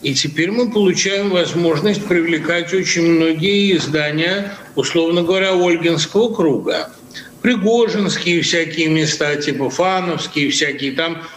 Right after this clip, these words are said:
ой, сколько про меня льётся клеветы.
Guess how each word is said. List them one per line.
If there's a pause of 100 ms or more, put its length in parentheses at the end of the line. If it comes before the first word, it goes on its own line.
(120)
ой,
сколько
про
меня
льётся
клеветы.